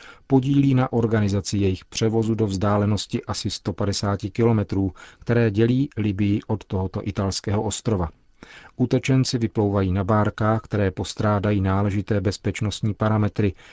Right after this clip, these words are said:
a které musí sami obsluhovat. Bez potravin a vody. V noci z-, ze sedmého na osmého května došlo k jedné z dalších pro tento ostrov bohužel typických situací.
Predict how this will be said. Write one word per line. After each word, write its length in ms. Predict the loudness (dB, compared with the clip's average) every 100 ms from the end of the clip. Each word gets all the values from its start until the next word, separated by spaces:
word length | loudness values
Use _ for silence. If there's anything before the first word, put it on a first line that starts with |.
| -8
a 100 | -6
které 260 | -2 2 4
musí 280 | 4 0 -2
sami 300 | 0 0 0
obsluhovat. 580 | -2 -2 -2 -2 -4 -6 -16 _ -20 -14 -2
Bez 220 | -2 0
potravin 580 | -2 0 0 2 0 0
a 60 |
vody. 280 | -2 -2 -4 -8 -20 _ -20 -20 -20 -12
V 140 | -2 0
noci 340 | 2 2 0
z-, 100 | -2 _ _ _ -4
ze 160 | -2
sedmého 520 | 0 0 0 2 2 0
na 160 | -2
osmého 440 | -6 -2 0 0 0
května 480 | 0 -2 0 0
došlo 380 | 0 -2 -4 -4
k 100 | -2
jedné 340 | -2 0 0 0
z 80 |
dalších 560 | 2 0 0 -2 -4 -4
pro 220 | -4 -4
tento 360 | -2 -2 -2 -4
ostrov 460 | -6 -6 -6 -6
bohužel 540 | -2 -2 -2 0 -2 -2
typických 540 | -4 -4 -6 -4 -6 -4
situací. 600 | -6 -4 -4 -4 -6